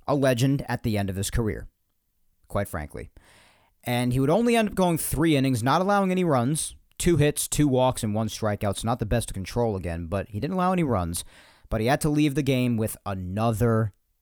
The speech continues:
injury, an oblique injury this time. And I, I just think it's time for the guy to retire. I've been very vocal about that. No disrespect to him. I just think he's at the end of his rope.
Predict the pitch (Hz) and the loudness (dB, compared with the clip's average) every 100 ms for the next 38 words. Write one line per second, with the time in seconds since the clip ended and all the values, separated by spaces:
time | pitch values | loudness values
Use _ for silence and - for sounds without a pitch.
0 | _ _ 113 113 107 95 82 67 - _ | _ _ -2 0 0 0 -2 -6 -10 _
1 | _ _ _ 104 117 117 - 139 143 120 | _ _ _ -2 0 0 2 2 2 2
2 | 104 85 82 80 78 92 73 58 85 _ | 0 -2 -4 -4 -6 -4 -4 -6 -12 _
3 | - - _ _ _ _ _ _ _ - | -20 -20 _ _ _ _ _ _ _ -8
4 | 98 98 92 90 85 - 107 107 110 - | -4 -4 -4 -6 -8 -6 -6 -6 -6 -6
5 | - 101 85 - 90 82 87 87 87 85 | -6 -6 -6 -6 -6 -6 -6 -6 -6 -6
6 | - 101 107 107 87 82 80 82 85 95 | -2 0 2 0 -2 -4 -4 -4 -4 -2
7 | 110 135 123 127 131 127 139 - - 95 | -2 0 0 0 0 0 0 -2 -8 -6
8 | 95 92 101 104 - 117 110 104 110 156 | -4 -4 -6 -6 -6 -6 -4 -4 -2 -2
9 | 156 98 92 - - 95 104 95 104 113 | -4 -6 -6 -6 -8 -8 -8 -4 -4 0
10 | 110 117 110 131 160 - | 0 0 0 0 0 -4